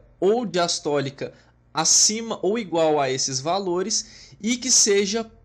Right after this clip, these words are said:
persistente ao longo do tempo. E por que que a hipertensão arterial é uma doença tão importante, tão destacada nos meios informativos?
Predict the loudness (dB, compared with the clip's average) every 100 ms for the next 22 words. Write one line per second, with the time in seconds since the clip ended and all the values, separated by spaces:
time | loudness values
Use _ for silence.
0 | _ 2 2 2 0 0 -2 -6 -6 -6
1 | -4 -6 -8 -12 -10 -10 -10 -12 _ _
2 | _ _ _ _ _ _ _ _ _ _
3 | -10 -8 -10 -4 -6 -4 -4 -2 0 -2
4 | -4 -2 -2 -2 -2 -4 -4 -4 -2 0
5 | 0 -2 -6 -4 -4 -4 -4 -2 -2 -6
6 | -18 _ -2 -2 -4 -2 -2 -4 -6 -6
7 | -8 -8 -6 -6 -6 -6 -6 -8 -4 -2
8 | 0 -2 -2 -6 -8 0 0 2 -2 -6
9 | -10 -14 _ -12 -6 -4 -4 -6 -6 -8
10 | -10 -14